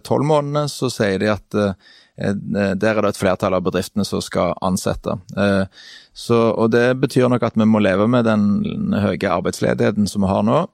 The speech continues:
<clears throat> Den er jo, som nevnt, nesten dobbelt så høy som normalt, eh, en stund til. Men at vi nå, hvis, når vi møtes neste år, så tror vi,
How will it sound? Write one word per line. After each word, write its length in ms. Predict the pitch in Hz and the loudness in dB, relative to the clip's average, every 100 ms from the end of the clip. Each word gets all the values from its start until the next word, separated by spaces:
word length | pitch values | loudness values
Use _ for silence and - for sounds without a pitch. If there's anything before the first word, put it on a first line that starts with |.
| _ _ | _ _
<clears throat> 240 | 127 120 | 2 4
Den 140 | 110 107 | 4 2
er 80 | 104 | 0
jo, 160 | 107 98 | 0 -4
som 240 | 95 - 117 | -8 -6 -2
nevnt, 220 | 107 - | -2 -4
nesten 440 | 101 104 - - 110 | -2 -2 -4 -4 0
dobbelt 300 | 107 113 - | 0 -2 -2
så 100 | 107 | -2
høy 140 | 110 | -2
som 160 | 113 107 | -2 -2
normalt, 480 | 107 135 185 - - | 2 2 0 -6 -14
eh, 460 | - 104 104 104 - | -8 -4 -4 -4 -6
en 160 | - | -8
stund 300 | 107 110 104 | -2 0 0
til. 220 | 120 151 185 _ _ _ _ 113 | 0 -2 -4 _ _ _ _ -2
Men 220 | 113 117 | 0 0
at 100 | 107 - | -4 -2
vi 100 | 107 | 2
nå, 120 | 107 110 110 110 | 2 2 0 0
hvis, 140 | 107 113 | -2 0
når 140 | 110 | 2
vi 60 | 113 | 2
møtes 320 | 110 104 113 | 2 2 0
neste 240 | 110 98 147 | -2 0 0
år, 220 | 151 175 | 2 0
så 160 | 156 143 | -4 -6
tror 280 | - 117 110 | -4 -2 2
vi, 120 | 123 | 2